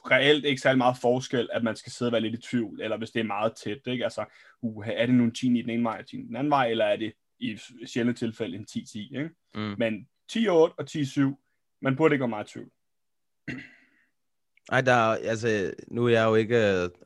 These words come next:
Speaker 2: uddannet dommer eller noget, men ti otte, ti syv, i min bog, der er også kæmpe forskel.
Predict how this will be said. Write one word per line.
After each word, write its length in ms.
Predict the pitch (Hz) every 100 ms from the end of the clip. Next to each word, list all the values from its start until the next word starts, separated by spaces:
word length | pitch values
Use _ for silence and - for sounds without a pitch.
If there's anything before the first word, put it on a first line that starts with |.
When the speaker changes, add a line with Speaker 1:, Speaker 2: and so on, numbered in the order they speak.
| -
Speaker 2:
uddannet 460 | - 110 110 110 98
dommer 240 | 98 104
eller 140 | 107 98
noget, 200 | 92 90
men 200 | 90 90
ti 260 | - 131
otte, 220 | 117 110 110
ti 240 | - 110
syv, 320 | 107 110 101
i 60 | 85
min 240 | 110 113
bog, 220 | 110 104
der 60 | 98
er 40 | 107
også 200 | 101 -
kæmpe 280 | 113 104
forskel. 480 | 98 95 87 - 80